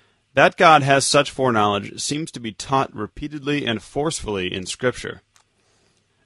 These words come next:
Even if other classical theological doctrines came about via the influence of Greek philosophy, the view that God has foreknowledge about the future, even about future free choices, seems to be solidly based in the Bible.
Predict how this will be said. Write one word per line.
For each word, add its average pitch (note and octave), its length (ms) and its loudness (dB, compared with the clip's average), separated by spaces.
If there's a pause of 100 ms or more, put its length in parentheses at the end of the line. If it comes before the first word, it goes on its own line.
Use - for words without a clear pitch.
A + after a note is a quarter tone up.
(120)
Even F#3 260 -2
if D#3 160 0
other C#3 220 4
classical B2 540 0
theological A2+ 600 0
doctrines G2 540 -2
came C#3 260 -4
about G#2+ 380 2
via A#2 300 0
the G2 200 -8
influence G#2+ 460 -8
of G2 160 -8
Greek A#2 240 -10
philosophy, G#2 760 -4 (560)
the A#2 80 -10
view E3+ 220 -4
that E3+ 180 0
God C#3 300 6
has A#2+ 260 0
foreknowledge G2+ 580 0
about A2 300 -2
the G#2+ 80 -16
future, G#2 500 -10 (460)
even E3+ 240 -2
about C#3 280 4
future C#3 360 -6
free B2+ 260 -6
choices, B2+ 680 -6 (440)
seems D#3 340 -4
to - 80 -12
be G#2 160 -8
solidly G2+ 680 0
based F2+ 480 -4
in G2+ 100 -14
the F2+ 80 -14
Bible. G2 440 -4